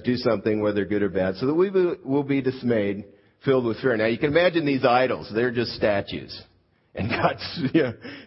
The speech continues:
challenging the idols. "Move, okay? Do something. Speak. Whatever.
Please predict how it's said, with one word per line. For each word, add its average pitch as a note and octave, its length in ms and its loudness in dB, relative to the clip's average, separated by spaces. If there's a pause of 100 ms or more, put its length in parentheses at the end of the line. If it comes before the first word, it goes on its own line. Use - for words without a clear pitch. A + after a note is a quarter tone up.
challenging B2+ 680 2
the A2 180 2
idols. G2+ 260 -2 (100)
"Move, D#3 680 2
okay? C#3 420 4
Do A3 420 2
something. A#2 500 0
Speak. B3 800 -6 (920)
Whatever. D#3+ 640 2